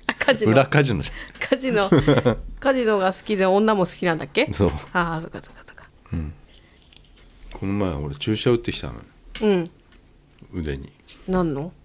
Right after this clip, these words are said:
Speaker 2: ワクチン。
Speaker 1: ああ、三回目。
Speaker 2: 三回目のワクチン。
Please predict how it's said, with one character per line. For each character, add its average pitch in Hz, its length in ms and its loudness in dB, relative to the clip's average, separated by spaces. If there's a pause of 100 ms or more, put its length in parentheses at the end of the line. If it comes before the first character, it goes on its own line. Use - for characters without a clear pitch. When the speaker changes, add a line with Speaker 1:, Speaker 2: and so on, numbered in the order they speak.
(200)
Speaker 2:
ワ 82 140 -6
ク - 100 -16
チ - 140 -12
ン。 - 40 -18 (440)
Speaker 1:
あ 185 300 2
あ、 - 40 -20
三 185 240 0
回 180 200 0
目。 170 120 0
Speaker 2:
三 82 200 -4
回 82 160 -2
目 78 140 -2
の 71 120 0
ワ 71 80 -2
ク 71 100 -16
チ - 140 -14
ン。 - 80 -16